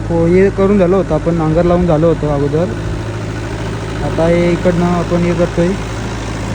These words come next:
त्याच्यावर लगे भात पेरूया आणि लगेच थोड्याच दिवसात भात वरती येणार, आला तर, नशिबात असला तर. असतो, नशिबात खूप असतो आमच्या.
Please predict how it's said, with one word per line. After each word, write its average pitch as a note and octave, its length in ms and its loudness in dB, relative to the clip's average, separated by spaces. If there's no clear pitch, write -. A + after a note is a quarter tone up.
त्याच्यावर E3 240 2
लगे F3+ 200 2
भात F3 180 2
पेरूया F#3+ 460 4
आणि F3+ 360 4
लगेच F3+ 220 4
थोड्याच F3+ 320 4
दिवसात F#3 300 4
भात E3 340 0
वरती E3+ 260 2
येणार, E3+ 360 2
आला E3+ 200 2
तर, F3 200 0
नशिबात E3+ 400 2
असला E3 260 0
तर. E3 180 2
असतो, F3 260 2
नशिबात G3 420 4
खूप G#3 140 4
असतो G3 200 2
आमच्या. F3 260 2